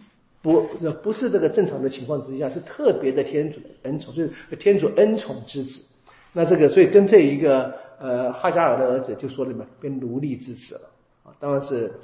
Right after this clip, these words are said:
伊斯玛尔有点倒霉了，我们现在看，对不对？但注意到，他，他，他讲单数，所以他这个后裔呢，说伊撒格成了一个预象，真正是指谁的？后面下面就说了嘛，说最后是你的后裔是指耶稣。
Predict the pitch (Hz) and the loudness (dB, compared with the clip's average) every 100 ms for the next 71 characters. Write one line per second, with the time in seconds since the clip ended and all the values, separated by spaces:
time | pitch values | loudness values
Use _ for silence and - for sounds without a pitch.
0 | - - 147 127 120 120 120 120 110 120 | -20 -14 -8 -4 -4 -4 -6 -8 -8 -12
1 | 113 110 110 - 127 113 - 143 123 127 | -14 -14 -16 -14 -14 -12 -6 -4 -4 0
2 | 127 127 - - - 214 175 226 202 196 | 2 2 0 -10 2 2 4 4 6 6
3 | - - - 208 269 269 269 254 - - | 4 -4 -4 2 6 6 4 0 -2 0
4 | - 202 214 208 208 139 - 220 208 226 | 2 4 2 -2 -4 -4 0 0 2 2
5 | - - - 277 208 - 220 180 180 160 | 0 -10 0 2 4 6 6 6 2 0
6 | 156 151 170 220 214 214 208 208 - - | -2 -6 -6 -6 -8 -4 -4 -2 -4 -4
7 | 160 139 143 143 170 113 - 131 - 220 | -8 -6 -6 -6 -6 -8 -8 -10 -4 0
8 | 233 226 175 - 151 - 113 120 117 - | 0 0 -2 -2 -12 -14 -12 -10 -10 -8
9 | 160 135 139 139 123 139 131 135 131 117 | -6 -6 -4 -8 -6 -10 -8 -8 -6 -8
10 | 101 - _ _ 151 147 - _ _ _ | -12 -18 _ _ -6 -6 -8 _ _ _
11 | _ 190 165 - 165 135 - 160 127 160 | _ 0 2 0 -2 -6 -12 -8 -6 0
12 | 175 143 143 143 - - 131 - 113 82 | 0 0 -2 -6 -14 -16 -16 -16 -16 -14
13 | 71 - | -16 -20